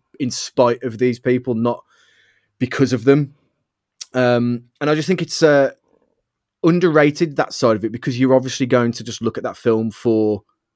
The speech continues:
for Hannibal, and, and it's horror, it, it, it's, it's horror or thriller elements, and the character, I don't think it gets talked about enough how strong actually Clarice Starling is as a lead, as a leading lady is in this film.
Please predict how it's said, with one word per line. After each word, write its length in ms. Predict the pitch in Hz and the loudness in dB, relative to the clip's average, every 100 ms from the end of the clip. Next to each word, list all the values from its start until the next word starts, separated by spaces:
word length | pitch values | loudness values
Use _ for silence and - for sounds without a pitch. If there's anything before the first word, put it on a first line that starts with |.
| _ | _
for 120 | - | -6
Hannibal, 500 | 127 113 107 104 98 - _ | -4 -4 -6 -4 -6 -10 _
and, 340 | 113 110 107 95 - | -4 -4 -4 -8 -10
and 300 | 104 104 - | -8 -8 -8
it's 280 | 120 - | -12 -10
horror, 380 | - 117 110 110 | -4 -2 0 -2
it, 300 | 113 107 104 | -4 -6 -8
it, 160 | 101 92 | -10 -12
it's, 240 | 113 - | -14 -12
it's 180 | 120 - | -12 -8
horror 300 | - 107 104 | -2 0 0
or 80 | 101 | -6
thriller 340 | - 113 110 | -6 -4 -2
elements, 440 | 107 104 107 87 120 | -2 -4 -6 -8 -8
and 160 | 104 - - _ _ _ | -8 -10 -20 _ _ _
the 80 | 123 | -6
character, 760 | 131 127 120 - 123 117 80 58 _ - | -2 0 -2 0 0 0 -6 -16 _ -8
I 80 | 120 | -4
don't 180 | 123 | -4
think 360 | - 120 - _ _ _ _ _ _ _ _ _ _ _ _ _ _ - | -4 -6 -6 _ _ _ _ _ _ _ _ _ _ _ _ _ _ -6
it 100 | 147 | -4
gets 200 | 143 - | -4 -2
talked 240 | 151 127 | 0 0
about 200 | 131 123 | 2 0
enough 320 | 110 113 110 - | 0 -2 -4 -4
how 180 | 117 | -4
strong 440 | 110 - 123 110 107 | -4 -2 0 0 -4
actually 580 | - - 110 107 98 _ _ _ _ | -8 -6 -2 -2 -4 _ _ _ _
Clarice 280 | 120 110 - | -4 -2 -2
Starling 280 | 117 107 104 | -2 -2 -4
is 140 | 95 | -6
as 100 | 95 | -8
a 80 | 107 | -6
lead, 340 | 104 104 92 101 | -4 -4 -6 -10
as 140 | 110 104 | -8 -6
a 60 | |
leading 260 | 104 101 98 | -4 -4 -6
lady 340 | 98 95 101 | -6 -6 -6
is 120 | 98 - | -6 -10
in 160 | 104 | -10
this 140 | 98 - | -10 -10
film. 320 | 101 92 | -10 -10